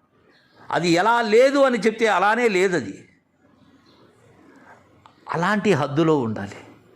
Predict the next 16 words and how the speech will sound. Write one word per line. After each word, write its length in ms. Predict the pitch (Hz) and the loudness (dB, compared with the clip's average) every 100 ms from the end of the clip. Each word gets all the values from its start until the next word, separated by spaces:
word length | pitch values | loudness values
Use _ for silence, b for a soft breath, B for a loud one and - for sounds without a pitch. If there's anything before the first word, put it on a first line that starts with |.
| B B B | B B B
అంతేగాని 960 | 156 202 262 247 254 247 240 214 214 196 B - | -6 -2 0 0 0 0 0 0 -2 -6 B -8
భ్రాంతి 520 | 156 196 240 240 233 | -4 -2 -4 -4 -4
సహితమైనటువంటి 1080 | 233 220 233 226 214 220 220 220 214 214 208 | -2 -2 -2 -2 -2 -2 0 0 0 0 0
విధానాలతో 640 | 202 190 202 208 196 202 | 0 -2 -2 -2 -2 -2
ఉండటం 440 | 185 185 180 196 170 | -2 -2 -2 -4 -2
కాదు. 460 | 143 151 156 117 - - B B B - | -2 -2 -2 -6 -10 -20 B B B -6
అది 160 | 123 | -4
భ్రాంతి 400 | 113 107 135 160 | -2 -4 -2 -2
రహితమైనటువంటి 1160 | 135 147 151 160 151 151 151 135 131 147 - - - | -2 -2 -2 -2 0 -2 -2 -4 -4 -6 -8 -14 -6
ఆనతి 460 | 113 156 165 120 | -4 -4 -4 -8
అది. 180 | 92 - - - _ _ _ B B B B B 143 | -10 -16 -20 -20 _ _ _ B B B B B -4
"ముద్దు 400 | 175 202 208 302 | -2 0 0 0
సుమి 360 | 285 277 269 | 0 0 0
గురుని 320 | 196 220 233 | 0 2 2
సేవ 300 | 214 202 185 175 156 147 139 139 143 - _ - | 0 0 0 0 0 0 -2 -6 -14 -20 _ -12
ముదమున 500 | 147 143 165 165 | -6 -2 -2 -2